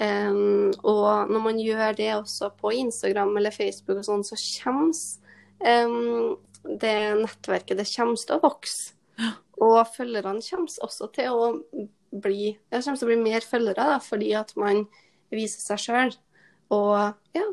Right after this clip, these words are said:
Speaker 1: er ærlig og ekte på en måte.
Speaker 2: Og så tror jeg også at, altså, jeg, jeg får mye meldinger på folk som kanskje er gira på å starte, men, eh, skriver liksom, "Ja, men jeg kan jo ikke legge ut videoer sånn som du gjør. Det tør jo ikke jeg,
Speaker 1: Mm.
Speaker 2: eller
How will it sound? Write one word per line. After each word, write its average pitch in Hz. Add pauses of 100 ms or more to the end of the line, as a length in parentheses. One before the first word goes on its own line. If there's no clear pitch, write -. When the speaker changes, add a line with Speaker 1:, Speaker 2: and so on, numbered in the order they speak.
Speaker 1:
er 269
ærlig 226
og 208
ekte -
på -
en 233
måte. 240 (240)
Speaker 2:
Og 254
så 247
tror 208
jeg 208
også 202
at, -
altså, 202
jeg, 196 (360)
jeg 208
får 202
mye 190
meldinger 185 (140)
på 185 (300)
folk 180
som 185
kanskje 180
er 165
gira 170
på 202
å 202
starte, 175 (120)
men, 175 (680)
eh, 175
skriver 175
liksom, 180
"Ja, 202
men 202
jeg 196
kan 220
jo 185
ikke 202
legge 175
ut -
videoer 170
sånn 180
som 185
du 190
gjør. 180 (640)
Det 214
tør 185
jo 202
ikke 214
jeg, 170
Speaker 1:
Mm. -
Speaker 2:
eller 175